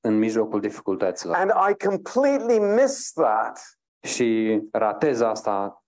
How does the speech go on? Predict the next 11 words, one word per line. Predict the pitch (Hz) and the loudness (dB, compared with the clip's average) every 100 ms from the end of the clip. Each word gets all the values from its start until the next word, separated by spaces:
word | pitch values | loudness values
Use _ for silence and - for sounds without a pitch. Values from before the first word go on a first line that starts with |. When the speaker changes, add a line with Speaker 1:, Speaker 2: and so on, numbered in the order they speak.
| _ _ | _ _
Speaker 1:
complet. | 110 104 110 104 - _ _ _ _ - | -4 0 0 -2 -6 _ _ _ _ -4
Speaker 2:
And | 151 156 | -2 2
the | 160 156 220 | 2 2 2
reason | 262 220 151 143 - 151 156 123 | 2 0 0 -4 -2 0 2 2
is | 107 - - _ | -2 -10 -16 _
the, | - 135 156 160 151 | 0 2 4 2 0
the | 147 | 0
devil | 156 185 233 170 147 147 160 | 2 2 2 2 0 0 -2
is | 131 | -4
playing | - - 240 233 151 110 98 | -6 -4 0 2 2 0 0
with | 98 | -2